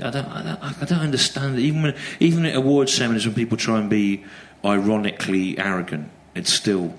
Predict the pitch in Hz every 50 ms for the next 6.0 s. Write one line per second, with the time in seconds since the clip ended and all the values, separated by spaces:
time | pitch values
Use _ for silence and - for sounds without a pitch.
0 | - - - 85 80 87 87 85 85 87 87 80 80 - - - - 92 85 -
1 | - - - - - - - - - - - - - - - - - - - -
2 | - - - - - - - - 113 104 - - - 151 143 156 - 175 175 -
3 | - - 135 120 113 107 - - - 135 127 - - - - - - 156 - -
4 | - 170 - - 175 - - 123 113 110 113 104 - 117 110 110 107 104 - -
5 | - - - 104 104 101 98 - - - 110 - - 92 87 82 78 76 76